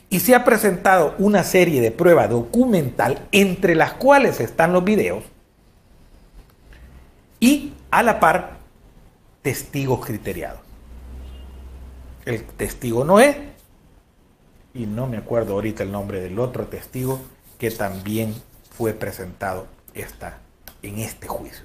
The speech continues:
Dos testigos. ¿Qué es el punto de esto? Lo primero es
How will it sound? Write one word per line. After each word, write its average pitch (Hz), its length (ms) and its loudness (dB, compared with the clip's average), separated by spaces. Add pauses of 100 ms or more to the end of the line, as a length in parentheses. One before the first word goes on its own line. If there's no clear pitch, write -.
Dos 147 300 -2
testigos. - 460 -20 (2500)
¿Qué 226 300 6
es 170 180 -2
el 147 160 -4
punto 127 440 -6
de 92 160 -10
esto? - 260 -14 (2000)
Lo 165 200 0
primero 175 360 2
es 185 240 2